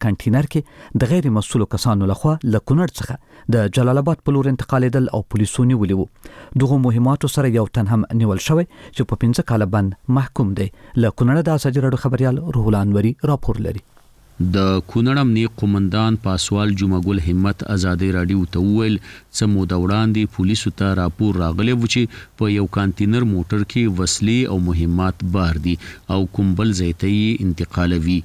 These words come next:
Speaker 2: پولیسو د زیړي بابا په سیمه کې ورته لاره ونیوه او یاد کانتینر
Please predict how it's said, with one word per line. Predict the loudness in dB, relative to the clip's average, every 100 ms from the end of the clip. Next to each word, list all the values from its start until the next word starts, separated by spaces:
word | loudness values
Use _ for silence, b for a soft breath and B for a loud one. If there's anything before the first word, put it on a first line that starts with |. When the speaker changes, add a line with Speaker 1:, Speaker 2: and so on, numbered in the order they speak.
| -6 _ 0
Speaker 2:
پولیسو | 0 0 0 0
د | 2 0 0
زیړي | 0 0 0
بابا | 0 0 -2 -2
په | -2
سیمه | 0 2 0
کې | 0 0 0 0
ورته | -2 -2 0
لاره | 0 0 2
ونیوه | 2 2 2 0 -4 B B -2
او | 0 2
یاد | 0 -2 -2
کانتینر | -2 0 0 0